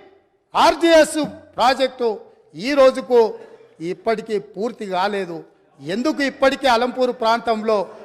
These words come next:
మీరు టెంకాయలు కొట్టిన ప్రాజెక్టులు పూర్తి కాలేదని నేను అడుగుతున్నా, అధ్యక్ష. ఎందుకు ఈ వివక్ష? ఎందుకు ఈ వివక్ష అని నేను అడుగుతున్నా.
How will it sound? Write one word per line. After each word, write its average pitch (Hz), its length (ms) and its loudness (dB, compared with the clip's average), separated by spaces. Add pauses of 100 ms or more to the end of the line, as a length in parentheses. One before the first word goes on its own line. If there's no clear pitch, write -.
(140)
మీరు 233 280 2
టెంకాయలు 294 560 4
కొట్టిన 277 340 2
ప్రాజెక్టులు 240 580 0
పూర్తి 247 380 -2
కాలేదని 226 420 2
నేను 214 160 -2
అడుగుతున్నా, 208 420 -2
అధ్యక్ష. 190 260 -8 (640)
ఎందుకు 330 340 2
ఈ 381 80 4
వివక్ష? 359 360 4 (1400)
ఎందుకు 339 320 4
ఈ 381 60 6
వివక్ష 359 400 4
అని 370 140 6
నేను 370 180 6
అడుగుతున్నా. 359 540 4